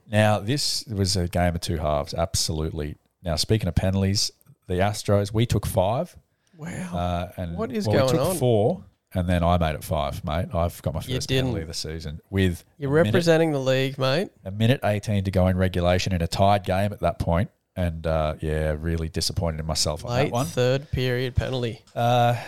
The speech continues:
Speaker 1: but the
Speaker 2: That one usually gets you yanked for the next game. Are you gonna be playing?
Speaker 1: Well, I've, Gav's not talking to me right now, so there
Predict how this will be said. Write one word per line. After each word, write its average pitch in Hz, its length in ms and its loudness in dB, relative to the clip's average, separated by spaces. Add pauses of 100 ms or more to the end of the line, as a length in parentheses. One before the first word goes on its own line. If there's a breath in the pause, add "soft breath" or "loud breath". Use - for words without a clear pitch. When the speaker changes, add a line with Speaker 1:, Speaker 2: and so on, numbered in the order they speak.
(180 loud breath)
Speaker 1:
but - 360 2
the 131 120 2
Speaker 2:
That 135 120 2
one 147 140 4
usually 131 240 2
gets 123 180 -2
you 127 80 -4
yanked 127 300 -2
for - 100 -8
the 131 80 -2
next 123 200 -4
game. 131 320 0
Are 113 40 -4
you 139 140 -2
gonna 143 120 2
be 135 100 -2
playing? 226 360 -2 (160)
Speaker 1:
Well, 87 340 -2
I've, 85 300 -8
Gav's 90 260 0
not 85 120 -6
talking 85 260 -2
to 85 60 -2
me 85 40 0
right 78 120 -2
now, 85 180 -2
so - 160 -2 (120)
there - 280 4